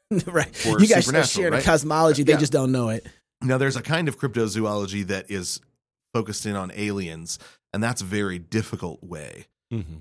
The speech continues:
Speaker 2: It's very difficult to
Speaker 1: Is
Speaker 2: get
Speaker 1: it,
Speaker 2: to the
Speaker 1: though?
Speaker 2: scriptures from aliens.
Speaker 1: Is
Speaker 2: I have
Speaker 1: it?
Speaker 2: found it. I have not
Speaker 1: I
Speaker 2: found
Speaker 1: mean, come on,
Speaker 2: maybe
Speaker 1: Pastor.
Speaker 2: the
Speaker 1: Is it? We believe in demons, right?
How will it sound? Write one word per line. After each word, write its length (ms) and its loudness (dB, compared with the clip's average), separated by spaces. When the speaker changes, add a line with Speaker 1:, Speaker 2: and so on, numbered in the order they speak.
Speaker 2:
It's 160 -6
very 200 -2
difficult 580 -2
to 60 2
Speaker 1:
Is 120 4
Speaker 2:
get 100 6
Speaker 1:
it, 40 -2
Speaker 2:
to 60 -2
the 60 2
Speaker 1:
though? 160 2
Speaker 2:
scriptures 360 -4
from 160 -10
aliens. 540 -10
Speaker 1:
Is 60 4
Speaker 2:
I 120 8
have 140 -2
Speaker 1:
it? 80 -8
Speaker 2:
found 220 -14
it. 320 -6
I 160 2
have 140 0
not 160 0
Speaker 1:
I 100 -2
Speaker 2:
found 120 2
Speaker 1:
mean, 260 0
come 200 2
on, 80 6
Speaker 2:
maybe 140 6
Speaker 1:
Pastor. 240 4
Speaker 2:
the 60 0
Speaker 1:
Is 160 6
it? 220 2
We 120 10
believe 240 6
in 100 6
demons, 400 6
right? 320 4